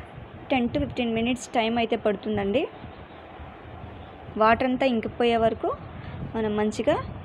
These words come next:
కుక్ చేసుకోవాలి. చూసారుగా వాటర్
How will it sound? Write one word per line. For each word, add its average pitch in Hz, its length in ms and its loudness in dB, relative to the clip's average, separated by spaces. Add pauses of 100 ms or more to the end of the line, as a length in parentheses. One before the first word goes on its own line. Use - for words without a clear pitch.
(300)
కుక్ 233 240 -2
చేసుకోవాలి. 226 560 4 (3750)
చూసారుగా 262 480 2 (1080)
వాటర్ 226 360 4